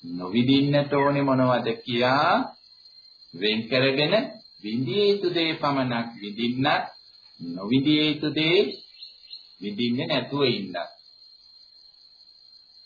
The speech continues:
අ, පැහැදිලිව තේරුම් ගන්න මේ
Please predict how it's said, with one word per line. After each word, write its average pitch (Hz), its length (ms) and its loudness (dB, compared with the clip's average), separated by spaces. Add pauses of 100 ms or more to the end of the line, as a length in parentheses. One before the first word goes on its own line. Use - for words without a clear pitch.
(1160)
අ, 131 80 -2 (1160)
පැහැදිලිව 190 520 2
තේරුම් 135 460 4
ගන්න 104 400 -2 (680)
මේ 110 600 0